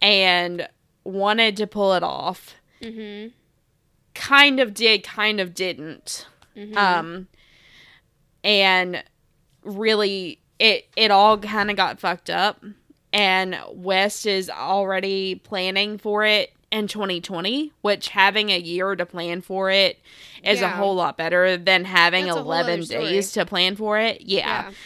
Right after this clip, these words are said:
Speaker 1: So I could see this happening. It'll probably happen again next year.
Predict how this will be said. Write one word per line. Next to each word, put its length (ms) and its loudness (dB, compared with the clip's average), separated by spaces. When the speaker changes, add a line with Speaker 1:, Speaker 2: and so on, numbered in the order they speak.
Speaker 1:
So 340 2
I 240 10
could 260 -2
see 300 -4
this 280 -2
happening. 520 2
It'll 380 4
probably 640 -2
happen 340 -2
again 320 -2
next 380 -4
year. 400 -4